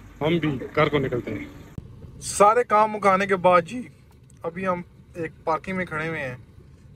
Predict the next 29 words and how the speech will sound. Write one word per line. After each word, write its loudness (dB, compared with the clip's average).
एक 0
ही -4
बहुत, 2
बहुत 4
ही -4
प्यारे 4
भाई 0
ने -2
हमें -2
कहा 2
था -6
कि -6
भाई -4
आपने -8
जो -8
ये -6
Android -6
panel -8
लगाया -4
है -4
इसकी -10
fitting -10
बता -4
दीजिए। -12
मैं 4
ये -2
लगाने 0
के 0
बाद 0